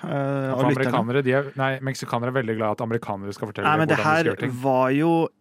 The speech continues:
Speaker 1: eh, det er jo veldig nærme Mexico. Jeg vet ikke hvor god du er i geografi,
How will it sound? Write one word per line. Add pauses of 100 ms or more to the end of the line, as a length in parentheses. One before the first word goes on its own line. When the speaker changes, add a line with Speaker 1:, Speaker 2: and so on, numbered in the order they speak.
(240)
Speaker 1:
eh,
det
er
jo
veldig
nærme
Mexico. (100)
Jeg
vet
ikke
hvor
god
du
er
i
geografi,